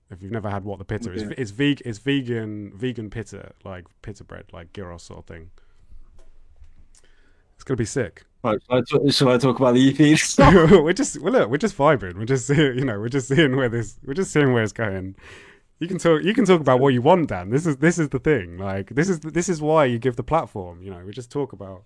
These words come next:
Speaker 1: yeah, overview
Speaker 2: Um,
Speaker 1: gang, What the Pitter. I'm up for that.
Speaker 2: Sponsored.
Speaker 1: Sponsored.
Speaker 2: Hashtag
Speaker 1: Yeah.
Speaker 2: ad.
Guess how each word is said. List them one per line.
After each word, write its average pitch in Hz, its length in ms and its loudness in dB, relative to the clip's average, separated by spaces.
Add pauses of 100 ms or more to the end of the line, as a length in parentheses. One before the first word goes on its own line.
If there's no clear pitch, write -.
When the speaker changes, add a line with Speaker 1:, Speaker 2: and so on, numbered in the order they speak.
(1120)
Speaker 1:
yeah, 113 180 -4
overview 123 300 -4
Speaker 2:
Um, - 60 -2
Speaker 1:
gang, 107 240 -2
What 107 100 -8
the 92 60 -16
Pitter. 95 400 -12 (800)
I'm 107 100 -14
up 95 100 -18
for - 120 -20
that. 85 160 -20 (1400)
Speaker 2:
Sponsored. 120 520 -6 (680)
Speaker 1:
Sponsored. 95 580 -18
Speaker 2:
Hashtag 113 460 -6 (140)
Speaker 1:
Yeah. 117 160 0
Speaker 2:
ad. - 120 -12